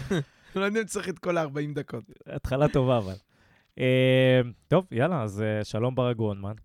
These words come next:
Speaker 1: אהלן, מה נשמע?
Speaker 2: בסדר גמור.
Speaker 1: איזה
Speaker 2: אז,
Speaker 1: כיף
Speaker 2: אה,
Speaker 1: שאנחנו מ-, מתקדמים וזה, ו-,
Speaker 2: אין, אין,
Speaker 1: אם
Speaker 2: אין.
Speaker 1: לא הקבוצה, לפחות הפודקאסט מתקדם.
Speaker 2: העתיד זה פה, העתיד זה פה.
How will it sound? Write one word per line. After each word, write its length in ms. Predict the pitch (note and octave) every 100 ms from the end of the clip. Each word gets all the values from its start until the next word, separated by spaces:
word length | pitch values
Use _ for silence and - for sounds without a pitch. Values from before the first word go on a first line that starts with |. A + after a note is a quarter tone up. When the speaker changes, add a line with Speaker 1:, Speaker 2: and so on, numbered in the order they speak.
| _
Speaker 1:
אהלן, 260 | E3+ D3 D3+
מה 100 | D3
נשמע? 380 | D3 - D3+ C#3 - - _ -
Speaker 2:
בסדר 400 | - - A2 A#2
גמור. 420 | G#2+ G#2+ G2 A2+ B2+
Speaker 1:
איזה 180 | A#2+
Speaker 2:
אז, 60 | A#2+
Speaker 1:
כיף 160 | - A#2+
Speaker 2:
אה, 60 |
Speaker 1:
שאנחנו 400 | B2 C#3+ C#3 C3+
מ-, 280 | C3 B2+ B2+
מתקדמים 680 | A#2+ - A#2 G#2+ D#3+ G#3+ D3+
וזה, 360 | A2+ A2+ A#2 G3
ו-, 60 | C#3
Speaker 2:
אין, 180 | C3 B2+ - -
אין, 160 | - E3+
Speaker 1:
אם 160 | E3+ C3+
Speaker 2:
אין. 80 |
Speaker 1:
לא 120 | D#3 G3
הקבוצה, 400 | - F#3+ - A#3
לפחות 340 | G#3 D#3 F#3
הפודקאסט 540 | G3 G3 - E3 -
מתקדם. 420 | D3 - C#3+ C3 B2
Speaker 2:
העתיד 440 | C3+ A#2 - C#3+
זה 120 | B2+ C3
פה, 200 | C3+ G#2+ -
העתיד 280 | - - A#2
זה 120 | A#2
פה. 180 | -